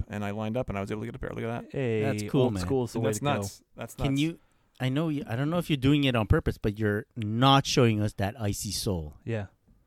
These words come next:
Speaker 1: Here.
Speaker 3: Yeah.
Speaker 2: Why?
Speaker 1: Here's the icy sole.
Speaker 3: Oh.
Speaker 2: I mean, it's nice.
Speaker 3: That is
Speaker 2: It,
Speaker 3: so
Speaker 2: it's,
Speaker 3: icy.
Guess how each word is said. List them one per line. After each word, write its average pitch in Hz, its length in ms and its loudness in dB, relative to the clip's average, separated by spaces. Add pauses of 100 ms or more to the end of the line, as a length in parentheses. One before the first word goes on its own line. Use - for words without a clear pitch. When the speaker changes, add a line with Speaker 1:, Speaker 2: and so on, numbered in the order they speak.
(120)
Speaker 1:
Here. 135 280 -10
Speaker 3:
Yeah. 90 180 -6 (180)
Speaker 2:
Why? 113 280 -8
Speaker 1:
Here's 123 180 -14
the 113 100 -18
icy - 240 -18
sole. 110 140 -20 (320)
Speaker 3:
Oh. 139 440 8 (280)
Speaker 2:
I 117 80 -8
mean, 113 180 -6
it's 113 200 -12
nice. 107 180 -8
Speaker 3:
That 165 120 -6
is 214 180 -4
Speaker 2:
It, - 20 -8
Speaker 3:
so - 580 -10
Speaker 2:
it's, 131 200 -4
Speaker 3:
icy. 90 360 -8